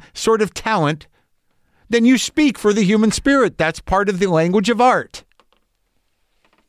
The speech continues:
And I didn't realize until this time in this life and what we're all dealing with and what he was dealing with at the time, I think his health was fading. You know, and he was, you know, not well. He committed suicide in nineteen seventy.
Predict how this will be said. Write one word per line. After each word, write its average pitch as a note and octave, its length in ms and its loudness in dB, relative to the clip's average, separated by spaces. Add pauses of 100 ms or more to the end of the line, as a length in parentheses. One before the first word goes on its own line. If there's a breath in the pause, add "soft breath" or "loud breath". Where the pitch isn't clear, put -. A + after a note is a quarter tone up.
(640 soft breath)
And D#3+ 100 0
I F3+ 200 0
didn't B3 200 -2
realize A3+ 340 2
until F3 220 0
this D#3+ 320 -2
time F#3 540 0 (440)
in D3+ 200 2
this G3+ 200 0
life G#3 540 -2 (320)
and C#3+ 140 0
what D3+ 160 0
we're G3 180 2
all G3+ 140 2
dealing F3 400 0
with C3 340 -2 (400)
and C3+ 100 0
what D#3+ 140 0
he F3+ 120 0
was A#3+ 140 2
dealing F#3 360 0
with D3 120 0
at C3 100 -4
the C3+ 80 -4
time, D3 360 -2 (500 soft breath)
I - 60 -6
think D#3 160 0
his C#3+ 140 -2
health E3 260 -2
was E3 220 -2
fading. F3+ 560 -2 (960)
You C3+ 100 0
know, D3 180 0
and B2+ 200 -2
he C3 120 -2
was, A#2+ 420 -2
you B2 240 -2
know, A2+ 100 -2
not D3 240 0
well. D3 280 2
He E3 120 0
committed D#3+ 380 -2
suicide E3+ 460 0
in - 20 0
nineteen C#3 320 0
seventy. G3 560 -2